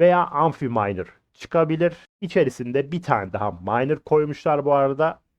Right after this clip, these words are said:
Ve R L T ödülleri var. Yedi R L T'likte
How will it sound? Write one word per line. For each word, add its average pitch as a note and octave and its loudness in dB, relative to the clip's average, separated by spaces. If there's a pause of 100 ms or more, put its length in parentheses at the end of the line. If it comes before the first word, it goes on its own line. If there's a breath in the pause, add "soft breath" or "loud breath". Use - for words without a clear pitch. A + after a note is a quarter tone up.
(600)
Ve F#3+ 2 (540)
R G3 6
L D3+ 2
T C#3 2
ödülleri G2+ -2
var. G2+ -8 (1500)
Yedi D3 2
R G3 6
L F#3+ 4
T'likte F#3 0